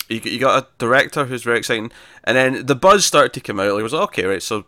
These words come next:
people are liking this." The, the, the buzz from the premiere, and then the, the, the review, the early reviews coming out from the, the, the written sites and whatnot.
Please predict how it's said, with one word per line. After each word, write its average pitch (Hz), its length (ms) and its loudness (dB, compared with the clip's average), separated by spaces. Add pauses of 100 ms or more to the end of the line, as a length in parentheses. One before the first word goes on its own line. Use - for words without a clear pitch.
(100)
people 147 260 -4
are 113 140 2
liking 101 400 -4
this." 82 220 -6
The, 95 100 -6
the, 98 100 -8
the 101 140 -8
buzz 123 220 -2
from - 100 -14
the 113 60 -6
premiere, 107 520 0
and 95 80 -2
then 98 120 -4
the, 85 160 -4
the, 87 180 -10
the 87 180 -10
review, 101 380 -6
the 101 80 0
early 107 180 0
reviews 101 300 -8
coming 95 220 -10
out 95 140 -6
from - 120 -16
the, 98 80 -8
the, 92 380 -10
the 95 100 -8
written 92 180 -6
sites 92 360 -8
and 95 100 -12
whatnot. 92 320 -10